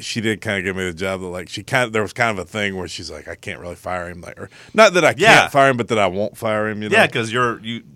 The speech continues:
Speaker 2: you
Speaker 1: But
Speaker 2: were
Speaker 1: one
Speaker 2: basically, it was
Speaker 1: time
Speaker 2: basically nepotism.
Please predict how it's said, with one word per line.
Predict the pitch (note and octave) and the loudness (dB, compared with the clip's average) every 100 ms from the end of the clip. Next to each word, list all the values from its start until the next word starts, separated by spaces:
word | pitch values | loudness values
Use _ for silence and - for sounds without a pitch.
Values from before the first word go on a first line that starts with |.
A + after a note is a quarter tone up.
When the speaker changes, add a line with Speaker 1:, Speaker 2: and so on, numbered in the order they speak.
| - - - | -20 -20 -14
Speaker 2:
you | B2+ | 0
Speaker 1:
But | F#3+ | 6
Speaker 2:
were | C#3+ | 8
Speaker 1:
one | |
Speaker 2:
basically, | G3+ F3+ F#3+ G3 | 10 8 8 8
it | B2+ | 8
was | G3+ | 8
Speaker 1:
time | G#3+ | 8
Speaker 2:
basically | A3 G#3+ E3+ | 6 6 2
nepotism. | C#3+ B2+ - G#2+ F2 D#2+ | 4 4 2 -2 -2 -6